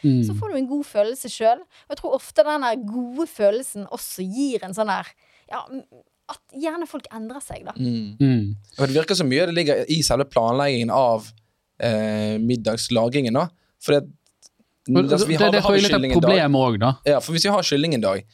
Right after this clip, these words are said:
Speaker 1: Ja.
Speaker 3: så bruker vi kanskje ris, og så bruker vi kanskje de grønnsakene der. Og så vi er liksom ikke flinke nok til å tenke at i morgen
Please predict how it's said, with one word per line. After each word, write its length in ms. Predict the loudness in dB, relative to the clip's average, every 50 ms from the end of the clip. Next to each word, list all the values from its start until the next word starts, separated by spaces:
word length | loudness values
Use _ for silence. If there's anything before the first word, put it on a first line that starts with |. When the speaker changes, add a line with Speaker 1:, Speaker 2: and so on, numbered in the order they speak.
| -10 -8
Speaker 1:
Ja. 60 | -8 -8 -8 -12 _ _ _ -4
Speaker 3:
så 420 | 0 0 2 2 4 2 2 2 2
bruker 240 | 0 0 0 0 -2
vi 60 | -2
kanskje 260 | -2 -2 -2 -2 0
ris, 320 | 0 0 0 0 0 0 -2
og 40 | -2
så 120 | -2 -2 -2
bruker 300 | -4 -4 -4 -2 -4 -4
vi 100 | -4 -4
kanskje 680 | -4 -4 -4 -4 -4 -4 -4 -6 -6 -8 -10 -12 -8
de 120 | -4 -4 -2
grønnsakene 480 | -2 -2 -2 -2 -2 -2 -2 -4 -2
der. 300 | 0 0 2 2 0 -2 -4 -8 _ _ _ _ _ _ _ _ _ _ _ _ _ _ 0
Og 120 | 2 2 2
så 260 | 2 0 2 0 0 0
vi 160 | 0 -2 0 0
er 60 | 0
liksom 160 | 0 0 -2
ikke 140 | -2 -4 -4 -2
flinke 200 | -4 -4 -2 -2
nok 80 | -2 -2
til 80 | 0 -2
å 60 | -2
tenke 140 | 0 2 0
at 120 | 0 0 -2 -2
i 40 | 0
morgen 480 | 2 4 4 4 2 2 -2 -4 -8